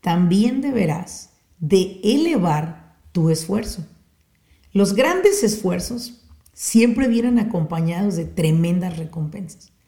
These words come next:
Entre mayor sea el esfuerzo, mayor será la recompensa.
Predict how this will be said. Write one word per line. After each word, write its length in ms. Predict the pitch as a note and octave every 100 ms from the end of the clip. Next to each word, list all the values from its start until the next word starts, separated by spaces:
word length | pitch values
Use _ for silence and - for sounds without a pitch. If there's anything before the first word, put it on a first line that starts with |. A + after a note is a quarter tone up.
| _ - -
Entre 340 | F#3 F#3 F#3
mayor 580 | F3 F3 E3 E3+ A#3 F4+
sea 180 | - E4+
el 80 | D4
esfuerzo, 520 | G#3 G3+ G3 G3+ C#4
mayor 640 | F3+ F3+ E3+ E3+ E3 F3+ G#3
será 240 | G#3+ E3+
la 100 | E3+
recompensa. 600 | E3 E3+ F#3 F#3+ C4+ -